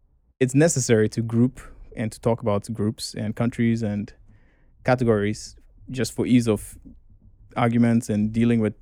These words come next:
like, complex issues. But when it comes to your day-to-day life, um, I think that it's, it's, it's important to,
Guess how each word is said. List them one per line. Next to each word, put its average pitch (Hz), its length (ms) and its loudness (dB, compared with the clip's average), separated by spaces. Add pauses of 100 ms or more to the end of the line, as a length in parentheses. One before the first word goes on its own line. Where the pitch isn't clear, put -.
like, - 280 -6
complex 120 360 -2
issues. 110 420 -10
But 107 280 -6
when 123 120 2
it 117 60 2
comes 120 280 0
to 120 60 0
your 104 240 2
day-to-day 107 440 -2
life, 101 360 -8
um, 107 340 -10 (960)
I 104 60 -8
think 107 260 0
that 101 160 -2
it's, - 240 -10
it's, - 300 -12
it's 123 140 -10
important 110 380 -4
to, 101 260 -8